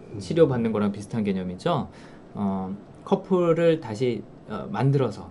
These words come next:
Speaker 2: 그러니까 짝을 찾아서 도시로 복귀할 수 있는, 음, 그런 설정을 갖고 있습니다. 네. 그리고 이,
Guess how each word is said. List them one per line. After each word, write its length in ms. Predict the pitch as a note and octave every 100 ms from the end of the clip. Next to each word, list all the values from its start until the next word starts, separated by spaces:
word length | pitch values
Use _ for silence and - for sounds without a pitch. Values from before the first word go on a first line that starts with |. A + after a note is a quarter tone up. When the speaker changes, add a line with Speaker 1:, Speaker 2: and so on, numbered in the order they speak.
| -
Speaker 2:
그러니까 140 | -
짝을 260 | C#3 C#3 C#3
찾아서 640 | - F#3 E3+ E3+ F3+ G3 G3+
도시로 500 | - A#2 B2 A2 G2+ -
복귀할 360 | - B2+ D3+ B2
수 180 | - F#2+
있는, 220 | F2 F2 - - -
음, 180 | G#2 G2 D#2+
그런 400 | - C3 C3+ A2 G2+ - - - - - - - - -
설정을 420 | - C#3 D#3 B2+
갖고 300 | A2+ G2+ C3
있습니다. 540 | G2 - A2+ F2+ E2 D#2+ -
네. 200 | G2+ F#2+ - - - - -
그리고 540 | C3+ C3 C#3 C#3 C#3
이, 100 | B2+